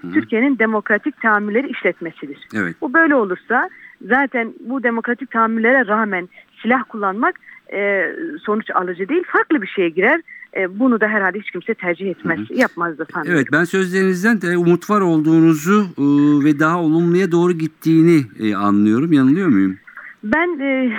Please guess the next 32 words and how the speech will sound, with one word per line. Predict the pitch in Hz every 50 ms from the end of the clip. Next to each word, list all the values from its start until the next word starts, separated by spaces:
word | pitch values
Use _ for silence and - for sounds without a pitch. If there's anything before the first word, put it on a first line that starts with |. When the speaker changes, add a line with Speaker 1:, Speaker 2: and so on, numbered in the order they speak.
| - 208
Speaker 2:
yani | 220 254 269 262 247 233
kişi | - 240 - -
olarak | 233 196 190 180 175 180 175 -
da | 196 180
doğrusunu | 175 185 185 190 - - 220 220
isterseniz | 180 208 202 202 - 208 196 196 190 -
u-, | -
umut | 180 180 185 208 233 226 220 - -
var | 190 208 202 196 180
bir | 185 190
insanım. | 180 190 190 - - 202 196 190 190 170 147
E, | 196 202
Speaker 1:
Hı | 190 -
hı. | 147
Speaker 2:
umut | 135 165 208 233 233 226 - -
varım | 240 247 254 233 220 202 185
da | 190 180 160 - - - 185
yani | 180 190 190 196
sürece | - - 196 185 180 196
ilişkin | 196 190 - - 226 214 196
bu, | 220 240 233 226 - - - - - - _ -
e, | - 220 220
iyimserlik | 220 - 147 214 233 226 226 214 - 226 214 220 226 226 -
yaptı, | 220 190 - -
o | 190 - _ _ - 185 -
şeylik | 233 220 208 214 202
anlamda | 196 196 202 202 208 214 233 220
değil. | 190 220 190 175 - - - - - - - -
E, | - 202 208 202
realitede | 226 233 240 262 285 247 - 247 202 208 185 180
bunu | 196 202 190
gösteriyor. | 190 190 180 - _ - 202 185 190 262 320